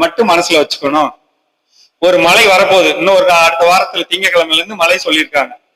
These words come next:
செவ்வாய்க்கிழமையில இருந்து. இந்த மழை முடிஞ்ச உடனே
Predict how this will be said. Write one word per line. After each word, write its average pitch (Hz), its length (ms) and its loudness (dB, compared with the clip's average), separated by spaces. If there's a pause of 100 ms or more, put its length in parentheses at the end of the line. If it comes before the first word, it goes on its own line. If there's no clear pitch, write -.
செவ்வாய்க்கிழமையில 160 600 0
இருந்து. 147 200 -6 (760)
இந்த 233 320 2 (160)
மழை 220 240 2 (160)
முடிஞ்ச 247 300 -2 (140)
உடனே 165 320 0